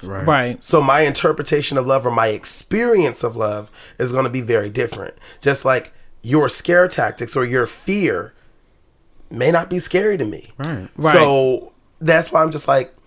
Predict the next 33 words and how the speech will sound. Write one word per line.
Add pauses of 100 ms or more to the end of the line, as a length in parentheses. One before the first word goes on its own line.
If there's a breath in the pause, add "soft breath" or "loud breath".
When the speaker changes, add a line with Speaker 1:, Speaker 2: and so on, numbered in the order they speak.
(680 soft breath)
Speaker 3:
really,
like,
when
it
comes
down
to,
it's
like, (420 soft breath)
is
it,
is
it
better
to
be
feared
or
to
be
loved? (160 loud breath)
Speaker 2:
Right.
Speaker 3:
But
then
it's
like, (720)
but
at
the
end
of
the
day,